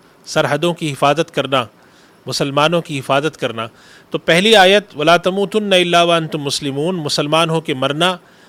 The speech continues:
اس سے معلوم ہوا کہ مسلمان ہونا مقصود اور وہ تمام چیزیں جو مسلمانوں کی بقا کے لیے ضروری ہیں، وہ چیزیں بھی خود مقصود ہوئیں۔ ورنہ اسی وجہ سے اللہ سبحانہ و تعالیٰ نے یہ جو سرحدوں کی حفاظت ہے، مسلمانوں کے گرد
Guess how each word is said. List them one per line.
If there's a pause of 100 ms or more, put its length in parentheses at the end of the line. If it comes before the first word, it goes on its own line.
(200)
اس
سے
معلوم
ہوا
کہ
مسلمان
ہونا
مقصود (500)
اور
وہ
تمام
چیزیں
جو
مسلمانوں
کی
بقا
کے
لیے
ضروری
ہیں، (360)
وہ
چیزیں
بھی
خود
مقصود
ہوئیں۔
ورنہ
اسی
وجہ
سے
اللہ
سبحانہ
و
تعالیٰ
نے (380)
یہ
جو
سرحدوں
کی
حفاظت
ہے، (440)
مسلمانوں
کے (100)
گرد